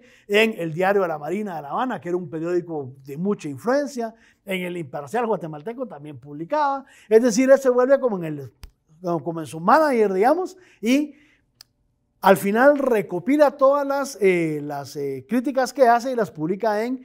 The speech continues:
este libro que se llama Raquel Meyer, que es un libro, pues, bastante, bastante interesante porque es la recopilación de todas las crónicas, pues, laudatorias, digamos, a Raquel Meyer.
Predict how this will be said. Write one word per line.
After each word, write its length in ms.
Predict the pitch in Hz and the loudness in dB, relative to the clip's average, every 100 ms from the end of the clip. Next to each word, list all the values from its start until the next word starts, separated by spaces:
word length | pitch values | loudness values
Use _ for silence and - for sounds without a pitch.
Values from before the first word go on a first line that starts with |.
| _ - | _ -8
este 280 | 185 202 | -2 0
libro 280 | 202 202 208 | 2 2 0
que 80 | 196 | -2
se 120 | 143 | -6
llama 200 | 151 190 | -4 -4
Raquel 360 | 180 139 170 170 | -4 -4 -6 -4
Meyer, 400 | 185 240 254 254 _ _ | 0 2 2 -2 _ _
que 60 | 220 | -4
es 80 | 202 | 0
un 100 | 220 | 0
libro, 240 | 220 240 | 0 -2
pues, 320 | 202 147 - | -4 -8 -10
bastante, 320 | 147 135 190 214 | -14 -8 -6 -4
bastante 300 | 170 196 233 | -4 -6 -4
interesante 580 | 247 254 240 247 247 | -2 -2 -4 -6 -6
porque 500 | 254 240 240 254 269 - _ _ _ | -2 0 2 0 -8 -10 _ _ _
es 300 | 220 247 254 | 4 4 4
la 100 | 240 | 2
recopilación 640 | 190 147 156 151 139 160 226 | 2 -2 -10 -12 -10 -6 -4
de 80 | |
todas 240 | 214 208 220 | -2 2 2
las 160 | 156 | 2
crónicas, 680 | - 190 226 226 226 190 - - | -6 -6 -4 -2 -4 -4 -12 -8
pues, 240 | 160 147 | -6 -2
laudatorias, 760 | 170 160 151 131 185 233 208 | 0 0 -4 -4 0 2 2
digamos, 400 | 147 147 185 190 - | -2 -10 -12 -14 -8
a 240 | 170 208 | -6 -6
Raquel 340 | 135 123 - 123 | -10 -20 -18 -10
Meyer. 280 | 160 - | -8 -8